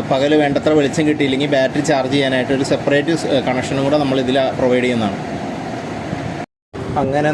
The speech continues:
നമ്മുടെ Microtech വൺ ടു ഡബിൾ സീറോ അതിൻ്റെ എക്സ്റ്റേണൽ ചാർജിങ്ങിൻ്റെ പോർട്ട് നമ്മൾ കണക്ട് ചെയ്തിട്ടുണ്ട്. ഇത് നമുക്ക് സൺലൈറ്റ് കിട്ടാത്ത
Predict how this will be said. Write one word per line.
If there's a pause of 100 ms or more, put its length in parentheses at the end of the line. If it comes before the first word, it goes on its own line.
നമ്മുടെ (120)
Microtech (800)
വൺ
ടു
ഡബിൾ (100)
സീറോ (1200)
അതിൻ്റെ (220)
എക്സ്റ്റേണൽ (140)
ചാർജിങ്ങിൻ്റെ
പോർട്ട്
നമ്മൾ (120)
കണക്ട്
ചെയ്തിട്ടുണ്ട്. (560)
ഇത്
നമുക്ക്
സൺലൈറ്റ് (200)
കിട്ടാത്ത